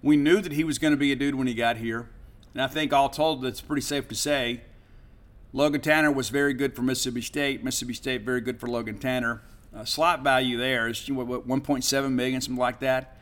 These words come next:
So Landon's gonna sign for somewhere around two million. Landon not too terribly far behind. So life-changing money for those two young men, and, uh, very happy for them and their families. And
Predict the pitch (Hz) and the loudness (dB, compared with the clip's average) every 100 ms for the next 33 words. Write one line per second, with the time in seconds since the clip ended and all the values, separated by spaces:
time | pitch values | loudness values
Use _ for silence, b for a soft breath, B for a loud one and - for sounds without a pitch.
0 | b b b - - 135 127 123 - 127 | b b b -6 -2 0 0 -2 -6 -2
1 | 131 165 190 170 156 - 151 143 - 143 | 2 2 2 0 -2 -2 -2 0 2 2
2 | 147 147 131 147 143 143 135 131 - 151 | 2 0 -2 -2 0 2 2 0 0 0
3 | 147 143 139 135 127 - b b b b | 2 2 0 -2 -4 -10 b b b b
4 | - 120 143 147 135 127 - 185 - 143 | -10 0 2 2 2 0 -2 -4 0 0
5 | 131 117 131 113 107 123 120 107 113 135 | 0 2 2 2 -2 -2 -2 -4 -4 -2
6 | 143 214 - - 175 160 139 139 143 143 | 2 2 2 -2 -2 0 0 2 2 0
7 | - 127 139 - - 135 135 127 127 123 | -2 -2 -2 -4 -2 0 0 0 0 -2
8 | 123 113 113 117 113 110 120 156 196 151 | -4 -6 -6 -4 -4 -4 0 2 2 2
9 | 147 151 160 139 123 135 139 110 - 135 | 0 0 -2 -4 -4 -2 -2 -4 -4 -2
10 | 135 123 113 214 120 110 | -2 -2 -4 -6 -6 -10